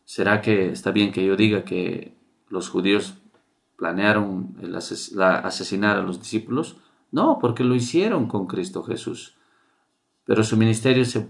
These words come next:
se volvió tan abierto, tan público, que ellos tuvieron que tratar con Cristo Jesús de una forma más pública. Pero ellos trataron de asesinarle.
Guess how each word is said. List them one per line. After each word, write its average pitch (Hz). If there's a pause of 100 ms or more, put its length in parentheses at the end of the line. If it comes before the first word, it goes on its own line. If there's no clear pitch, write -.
(120)
se -
volvió 110
tan 123
abierto, 117
tan 110
público, 127
que 117
ellos 113 (360)
tuvieron 117
que 104
tratar 113
con 95
Cristo 104
Jesús 95
de 101
una 95
forma 95
más 92
pública. 107 (540)
Pero 127
ellos 147
trataron 131
de 95
asesinarle. 87